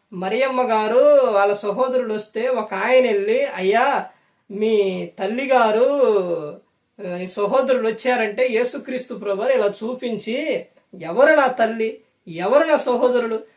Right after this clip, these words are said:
"నా తండ్రి చిత్త ప్రకారం చేయువారే నా తల్లి, నా సహోదరులని" చెప్పి ఉన్నారు. ఇది ప్రతి ఒక్కరూ గమనించుకోవాలి. ఒక కుటుంబంలోని భార్య అయినా, లేకపోతే భర్త అయినా, పిల్లలైనా, తల్లిదండ్రులైనా, ఎవరైనప్పటికీ కూడా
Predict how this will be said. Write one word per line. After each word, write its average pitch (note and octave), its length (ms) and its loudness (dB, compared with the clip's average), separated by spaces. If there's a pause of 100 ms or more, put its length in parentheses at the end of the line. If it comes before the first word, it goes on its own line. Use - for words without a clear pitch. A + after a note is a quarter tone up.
(140)
"నా F3+ 160 -6
తండ్రి A#3+ 460 -4
చిత్త - 420 -8
ప్రకారం G#3+ 500 -2
చేయువారే G#3 1000 4 (260)
నా F3+ 180 -8
తల్లి, G#3 580 -2
నా G3 120 0
సహోదరులని" F3 760 -8 (600)
చెప్పి B3+ 280 -2
ఉన్నారు. D#3 440 -10 (2000)
ఇది F3+ 100 -20
ప్రతి F#3+ 300 -10
ఒక్కరూ B3 280 -2
గమనించుకోవాలి. G3 1000 -2 (400)
ఒక E3+ 140 -14
కుటుంబంలోని G#3 920 2
భార్య G3+ 540 0
అయినా, F#3+ 440 -2
లేకపోతే F#3+ 280 -2
భర్త F3+ 400 -6
అయినా, G3+ 380 -2
పిల్లలైనా, G#3 880 -2
తల్లిదండ్రులైనా, G3 960 -2
ఎవరైనప్పటికీ G#3+ 1000 2
కూడా E3+ 320 -6